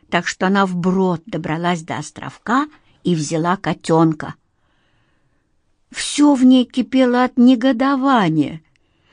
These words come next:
так что она не чувствовала ни холода воды, ни ледяного ветра. Сострадание к маленькому существу, перенёсшему столько мучений, переполняло Эмили настолько,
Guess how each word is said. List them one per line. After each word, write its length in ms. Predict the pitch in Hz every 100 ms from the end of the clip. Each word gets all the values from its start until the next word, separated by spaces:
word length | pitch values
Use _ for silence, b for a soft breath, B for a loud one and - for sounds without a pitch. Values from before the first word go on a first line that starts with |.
| _ -
так 200 | 220 -
что 200 | - 208
она 160 | 226
не 160 | 220 220
чувствовала 600 | - 240 - 196 196 208
ни 180 | 233 302
холода 480 | 302 185 160 151
воды, 520 | 151 147 156 190 220 220 _ _ _ _ -
ни 160 | 269
ледяного 540 | 220 170 170 180 170 170
ветра. 500 | 165 220 - 196 - _ _ _ _ _ _ _ _
Сострадание 880 | - 233 - 226 220 226 220 220 208
к 100 | 214
маленькому 580 | 220 220 214 208 208
существу, 800 | 214 214 214 202 196 - 226 233 b b b b b
перенёсшему 680 | - 214 208 202 196 - 208
столько 480 | 202 - 311 294 -
мучений, 640 | 165 170 - 170 135 - _ _
переполняло 720 | 226 220 226 226 247 240 220 -
Эмили 320 | 226 208 202
настолько, 720 | 196 202 - 247 226 -